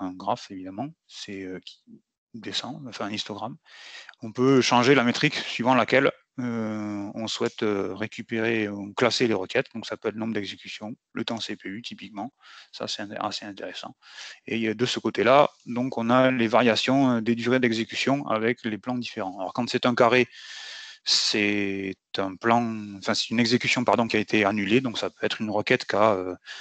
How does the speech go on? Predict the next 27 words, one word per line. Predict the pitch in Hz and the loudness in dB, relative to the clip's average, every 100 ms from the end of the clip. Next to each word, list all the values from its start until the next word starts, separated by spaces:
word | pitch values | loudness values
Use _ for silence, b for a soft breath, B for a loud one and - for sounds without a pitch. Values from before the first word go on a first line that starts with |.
| B B | B B
touché | - 127 127 | -2 2 4
son | 120 107 | 2 0
timeout | 107 117 110 | 2 2 0
applicatif, | 98 107 - - 131 - _ B B B - _ | -4 -8 -8 -6 -6 -8 _ B B B -8 _
ou, | 117 131 123 | -4 2 2
euh, | 107 98 92 92 92 95 | 2 0 -4 -6 -10 -12
donc | 101 | -10
quand | - 101 | -6 -4
c'est | 110 101 | -4 -2
un | |
rond, | 95 110 | -2 -2
ça | 110 | -2
veut | 92 | -2
dire | 104 - | -2 -2
que | |
ça | - | -4
s'est | - | -6
bien | 95 107 | -6 -6
passé, | 92 - 110 | -4 -4 -4
que | - | -2
la | 95 | -2
requête | 95 120 - | 0 -2 0
a | 107 104 | 0 0
terminé | 92 101 104 | -4 -4 -2
son | 113 107 | -4 -4
exécution | 101 - 104 - | -6 -6 -8 -8
normalement. | 117 95 92 | -6 -6 -8